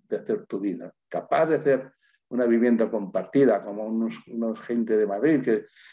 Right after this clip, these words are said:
en la plena pandemia no querían llevar a sus abuelos casi moribundos a una residencia porque los habían matado en cuatro días. Alquilaron dos pisos contiguos. Mm, hicieron, contrataron personal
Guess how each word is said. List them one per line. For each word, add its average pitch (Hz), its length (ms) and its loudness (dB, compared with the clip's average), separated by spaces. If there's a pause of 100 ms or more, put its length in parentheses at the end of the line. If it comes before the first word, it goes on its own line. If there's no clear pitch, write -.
(120)
en 95 100 -6
la 104 60 -4
plena 120 320 2
pandemia 120 500 2
no 120 100 0
querían 120 360 2
llevar 120 240 2
a 113 60 -6
sus 120 140 -6
abuelos 127 380 0
casi 120 240 -4
moribundos 117 560 2
a 120 60 4
una 113 260 0
residencia 113 560 0
porque 107 140 -4
los 107 80 -2
habían 120 260 0
matado 131 320 2
en 131 200 2
cuatro 123 280 -2
días. 147 420 0 (680)
Alquilaron 131 440 2
dos 156 140 0
pisos 143 420 -2 (300)
contiguos. 117 640 0 (1160)
Mm, 123 380 2 (200)
hicieron, 139 560 2
contrataron 143 560 2
personal 156 600 0